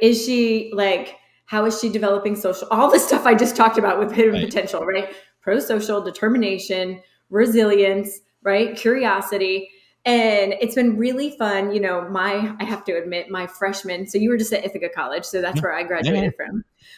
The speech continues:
Speaker 1: Um, and my, I had never, you know, in high school, I can memorize, I have photographic memory. I never had to bring anything home to study besides math to actually do it. And my first semester, freshman year, was P T related content, right? And that's how they kind of,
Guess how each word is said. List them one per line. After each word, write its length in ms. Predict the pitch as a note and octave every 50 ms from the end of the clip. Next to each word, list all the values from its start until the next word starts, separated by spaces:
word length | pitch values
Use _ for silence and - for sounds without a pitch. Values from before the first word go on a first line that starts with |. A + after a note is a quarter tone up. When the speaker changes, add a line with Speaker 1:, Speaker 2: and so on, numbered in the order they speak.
| _ _ -
Speaker 1:
Um, 400 | A3+ A3 G#3+ G#3 G3 F#3+ F#3+ -
and 160 | - G#3+ G3+ G3
my, 320 | G3 F#3+ F#3+ F#3+ G3 F#3+ - F#3
I 60 | F#3+
had 120 | F#3 F3+
never, 480 | F#3+ F#3 F#3 F#3+ G3+ G3+ G3+ G3+ G3 - G3+
you 100 | G3+ G3
know, 280 | F3+ D#3 D#3+ E3+ - - _ _
in 100 | - G#3
high 160 | G#3+ G3+ F#3+ G3
school, 200 | G3 - G#3 G3+
I 60 | G3+
can 140 | - A3 G3+
memorize, 420 | F#3+ F3+ F3 E3+ E3 E3 E3+ E3+
I 100 | - F#3+
have 100 | F3+ -
photographic 440 | - F#3 F3+ F#3 F#3+ G3+ G3+ A3 G#3
memory. 440 | G#3 E3+ E3+ E3+ D#3+ E3 E3 F3 -
I 80 | - F#3
never 300 | F#3 F#3 F#3 F3+ G3 G3
had 120 | G3+ G3
to 60 | G3 G3
bring 160 | G3 F#3+ F#3+
anything 300 | F#3+ F#3+ F#3+ G3+ G3+ G3+
home 120 | G3 F#3+ G#3+
to 60 | G3+
study 280 | - - F3+ F3 F3+
besides 400 | F3 F3+ F#3 - - F3+ F3+ F#3
math 420 | F3+ F3 D3+ C#3+ F3 - - - -
to 80 | -
actually 400 | - - F3+ - - - F#3 F3+
do 160 | F3+ F3 E3+ D#3
it. 240 | D#3+ D#3 - _ _ _ _ _ _ _
And 580 | - A3+ A3+ G#3+ G#3 G3 F#3+ F#3+ F3+ F3+ F3+ F3+
my 160 | F3+ F3+ G3
first 300 | G#3+ A3 A3+ A#3 - -
semester, 560 | A#3 A3+ G#3+ G#3 G#3+ - - A#3+ A#3+ C4 D4
freshman 400 | D4 - G#3 G#3 - A#3+ A#3+ A#3+
year, 280 | G#3 F#3+ F#3 G3 G3+ G3
was 380 | F#3+ F#3+ F3+ F3 F3 F#3 G3 -
P 160 | - - G#3+
T 160 | G#3 G#3+ A3+
related 560 | G#3+ A3+ G#3+ G3 F#3+ G3 G#3 G3+ G3+ G#3 - -
content, 540 | - A3 G3 F3+ F3+ - E3 E3 F#3+ G#3+ G#3+
right? 200 | F#3 F#3 G3+ -
And 100 | G3 F#3+
that's 140 | F3+ F3+ -
how 80 | F#3
they 120 | F3 E3+ F3
kind 200 | - G3 F3+ F3+
of, 160 | E3+ E3+